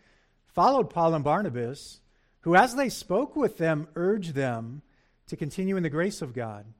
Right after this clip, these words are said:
The next Sabbath, almost the whole city gathered to hear the word of the Lord. But when the Jews saw the crowds, they were filled with jealousy and began to contradict what was spoken by Paul, reviling him. And Paul and Barnabas spoke out boldly, saying,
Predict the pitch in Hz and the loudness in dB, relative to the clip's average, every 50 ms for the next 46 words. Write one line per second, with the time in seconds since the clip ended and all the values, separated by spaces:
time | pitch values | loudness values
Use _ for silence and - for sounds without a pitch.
0 | _ _ _ _ _ _ _ _ _ _ _ _ _ - 143 135 139 151 151 - | _ _ _ _ _ _ _ _ _ _ _ _ _ -10 -6 -4 -4 -4 -4 -4
1 | - 165 156 160 156 147 127 - 147 143 147 143 - - - 107 117 151 175 160 | -2 2 2 2 2 0 -2 -4 -6 -6 -6 -6 -8 -10 -12 -10 -8 -8 -8 -8
2 | - - - 185 180 180 127 110 131 135 135 131 117 117 113 110 113 117 - - | -8 -8 -6 -4 -4 -4 -4 -2 -2 -4 -4 -4 -6 -8 -12 -12 -16 -18 -14 -12
3 | 143 123 107 147 165 175 175 143 135 123 135 151 151 143 135 127 123 123 139 165 | -12 -8 -4 -4 -2 -2 -2 -2 -4 -4 -2 -4 -4 -4 -6 -8 -6 -6 -6 -6
4 | 185 156 120 113 - - - _ _ _ _ _ _ _ _ _ _ _ _ _ | -6 -6 -8 -10 -14 -20 -20 _ _ _ _ _ _ _ _ _ _ _ _ _
5 | _ _ _ - 160 160 226 254 220 180 147 185 269 311 294 - - 240 202 180 | _ _ _ -2 2 4 4 4 4 2 2 2 0 0 0 0 2 4 4 4
6 | 160 147 - - 160 139 131 139 165 175 156 165 160 156 143 - - - 175 180 | 4 2 -2 -4 -2 0 0 0 0 -2 -4 -4 -4 -4 -6 -6 -6 -6 -6 -6
7 | 180 156 151 143 113 104 110 139 156 196 254 240 - - - 123 113 107 107 113 | -4 -4 -6 -6 -6 -6 -4 -4 -2 -2 -4 -6 -8 -10 -12 -12 -12 -12 -16 -20
8 | 120 _ _ _ _ _ _ _ _ _ _ _ _ - 135 143 147 139 170 175 | -20 _ _ _ _ _ _ _ _ _ _ _ _ -8 -6 -4 0 2 2 2
9 | 190 180 170 - - - 196 202 185 - - 180 151 147 160 156 131 - 135 135 | 2 0 -2 -4 -6 -6 -6 -6 -6 -4 -4 -4 -2 0 0 0 0 -2 -4 -6
10 | 147 143 131 123 - - 165 156 156 147 160 147 139 143 135 127 131 - 165 151 | -6 -6 -6 -10 -10 -6 -4 -4 -4 -4 -6 -4 -2 -2 -2 -2 -6 -6 -4 -4
11 | 143 131 123 117 117 113 117 _ _ _ _ _ _ _ _ _ _ _ - - | -2 -2 -4 -6 -8 -10 -14 _ _ _ _ _ _ _ _ _ _ _ -12 -10
12 | 120 117 107 120 131 143 170 185 165 139 123 110 110 120 117 120 - - 120 _ | -8 -6 -2 2 4 4 4 4 2 -2 -4 -8 -10 -12 -14 -14 -18 -20 -20 _
13 | _ _ _ _ _ _ _ _ _ _ - 120 - 156 165 160 156 139 135 147 | _ _ _ _ _ _ _ _ _ _ -16 -8 -2 0 0 2 2 2 2 2
14 | 160 170 165 139 139 127 - - 156 151 147 160 156 143 135 117 131 143 147 156 | 2 2 2 0 -2 -4 -4 -2 -2 -2 0 0 0 0 0 -2 -4 -4 -4 -4
15 | 143 139 127 120 - - 147 139 135 135 135 131 127 | -4 -6 -6 -6 -8 -8 -6 -6 -6 -6 -8 -8 -10